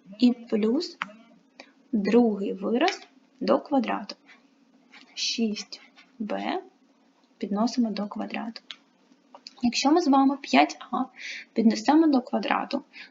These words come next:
то нам потрібно п'ять а помножити на п'ять а. Так? Число в квадраті — це число помножене само на себе. П'ять помножити на п'ять — це в нас двадцять п'ять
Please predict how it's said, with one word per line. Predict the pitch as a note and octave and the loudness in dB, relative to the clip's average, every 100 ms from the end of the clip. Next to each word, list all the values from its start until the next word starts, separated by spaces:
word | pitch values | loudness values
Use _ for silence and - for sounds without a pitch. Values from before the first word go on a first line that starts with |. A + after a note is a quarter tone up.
| - | -4
то | A3+ | 4
нам | B3 D4 | 4 4
потрібно | C#4 - - G#3+ A3 | 0 0 -2 -4 -10
п'ять | - F#3+ F#3+ C4+ E4+ - | -10 2 4 4 2 -6
а | - G#3 G#3 B3+ _ _ | -4 -2 -2 -4 _ _
помножити | B3+ B3 A3 G3+ G3+ A#3 C#4 C#4 D4 D4+ | 6 8 8 4 4 4 2 0 -2 -2
на | G#3+ G#3 | -2 -2
п'ять | G#3 G#3 A3 A3+ - - | -4 -2 2 2 -2 -6
а. | G3+ G3 _ _ | -8 -8 _ _
Так? | A3+ C#4+ - | -4 -4 -6
Число | - A3 - F#3+ B3 | -8 -8 0 6 6
в | B3+ | 6
квадраті — | C4 A3 - F#3 - - - | 0 0 0 -2 -2 -8 -12
це | - | -12
число | - - - F#3 | -10 -8 -2 0
помножене | B3 G#3 A3 B3 A3+ | 0 -2 0 -2 -4
само | - G#3 | -4 -4
на | G#3+ | -4
себе. | G#3+ - - - _ - - - - | -8 -14 -18 -20 _ -16 -14 -12 4
П'ять | B3 F4 | 6 6
помножити | D#4+ C4 C4+ - A#3 | 8 8 6 4 4
на | A3+ | 4
п'ять — | G#3 G3 - | -2 -8 -6
це | G3+ | -6
в | |
нас | G#3 F#3+ | -4 -6
двадцять | G3+ G#3+ G3 - B3 - | -4 -2 -2 -4 -12 -10
п'ять | G3+ G3+ A3+ D#4 | -6 -2 -2 -2